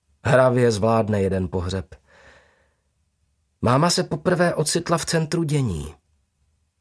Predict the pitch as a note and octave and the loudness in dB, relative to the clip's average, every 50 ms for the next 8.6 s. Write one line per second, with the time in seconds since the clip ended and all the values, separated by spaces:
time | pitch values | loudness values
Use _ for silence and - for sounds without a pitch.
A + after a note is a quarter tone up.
0 | _ _ - A2 B2 A#2 A2 G#2 G2 C3+ C3+ A2 A2+ G#2+ G#2+ A2+ A#2+ A#2+ A#2+ - | _ _ -2 0 0 0 0 0 0 0 0 0 0 -2 -2 -2 -2 -2 -4 -2
1 | A2+ A#2+ B2 - - - - A2 - A#2+ - - B2+ B2 B2+ B2 A#2+ A2+ A#2 A2+ | -2 0 0 -2 -2 -2 -4 -4 -4 -6 -8 -6 -4 -2 -2 0 0 -2 -2 -4
2 | - - B2+ B2 B2+ B2+ - B2+ A#2 A#2+ A2+ G#2+ D#2+ C#2 - - - - - _ | -4 -2 -2 -2 -2 -2 -4 -6 -6 -6 -8 -8 -10 -10 -10 -12 -14 -14 -20 _
3 | _ - - - _ _ _ _ _ _ _ _ _ _ - - G3+ - D4+ C#4 | _ -20 -20 -20 _ _ _ _ _ _ _ _ _ _ -4 -2 0 0 2 2
4 | F3+ G#3+ F#3 F#3+ C3 A2+ E3+ F3+ - - F3+ E3 F3+ D3+ D#3+ E3 E3 D#3+ E3 E3 | 2 4 4 2 2 2 -2 0 0 0 0 0 0 0 2 2 2 2 2 2
5 | E3 E3 E3 E3 D3+ D3+ C#3 - A2+ G2 F2 G2 F#2 D#2+ C#2+ C#2 F2+ - - - | 2 2 2 2 0 0 -2 -2 -4 -4 -4 -6 -6 -6 -8 -8 -10 -12 -16 -20
6 | - - _ _ _ _ _ - - C#3+ - - - D3+ C#3 - B2+ B2+ C3 C3+ | -20 -20 _ _ _ _ _ -2 -2 0 0 0 -2 -2 0 2 2 2 2 2
7 | E3+ E3 - - F3+ E3+ F#3 F3 D#3 C#3+ B2 C#3+ C#3 - - - C#3+ C#3 C#3+ C#3 | 0 0 0 -2 0 2 4 4 4 2 2 0 0 0 0 0 0 0 0 -2
8 | D3 D3 - D#3+ - - - - A#2 F2 - - | -4 -4 -4 -6 -6 -6 -4 -4 -4 -6 -6 -10